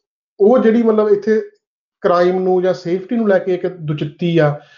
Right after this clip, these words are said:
ਬੱਚਿਆਂ ਦੀ ਐਜੂਕੇਸ਼ਨ ਨੂੰ ਲੈ ਕੇ, ਯਾਰ ਵੀ ਸਕੂਲਾਂ 'ਚ ਤੁਸੀਂ ਕੀ ਪੜ੍ਹਾਈ ਜਾ ਰਹੇ ਆ, ਇੱਕ ਜਿਹੜੇ ਜਨਰਲ ਕੰਸਰਨ ਨੇ ਸਾਰੇ ਲੋਕਾਂ ਦੇ, ਉੱਥੇ ਉਹ ਨਹੀਂ ਹੈਗੇ। ਹਾਂ,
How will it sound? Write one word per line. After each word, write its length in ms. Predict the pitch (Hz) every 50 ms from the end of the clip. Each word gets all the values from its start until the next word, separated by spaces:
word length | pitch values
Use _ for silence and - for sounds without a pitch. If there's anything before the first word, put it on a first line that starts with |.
| - _ _
ਬੱਚਿਆਂ 300 | 143 156 151 - 175 170
ਦੀ 80 | 165 190
ਐਜੂਕੇਸ਼ਨ 580 | 196 190 160 151 151 160 - 185 175 170 180 175
ਨੂੰ 120 | 175 170
ਲੈ 120 | 165 165
ਕੇ, 120 | 156 170 170
ਯਾਰ 180 | 175 175 175
ਵੀ 100 | 175 202
ਸਕੂਲਾਂ 340 | 202 - - 180 170 170 170
'ਚ 80 | 170 170
ਤੁਸੀਂ 200 | 180 170 175 175
ਕੀ 260 | - - 175 175 180
ਪੜ੍ਹਾਈ 260 | 180 202 202 196 185
ਜਾ 220 | 175 156 143 139 139
ਰਹੇ 220 | 139 147 151 151
ਆ, 100 | 151 151 180
ਇੱਕ 140 | 170 160 175
ਜਿਹੜੇ 280 | 190 196 202 - - - 160
ਜਨਰਲ 340 | 147 180 180 185 208 220 220
ਕੰਸਰਨ 500 | 226 214 202 202 175 175 190 208 208 185
ਨੇ 160 | 165 160 151
ਸਾਰੇ 240 | 151 147 147 170 175
ਲੋਕਾਂ 260 | 160 151 - 151 143
ਦੇ, 200 | 139 139 135 - - _ _ _ _ _ _ _ _ _ _ _ 202
ਉੱਥੇ 240 | 202 208 202 220
ਉਹ 240 | 220 220 214 226 226
ਨਹੀਂ 140 | 214 170 131
ਹੈਗੇ। 240 | 127 135 143 135 - -
ਹਾਂ, 180 | 185 208 180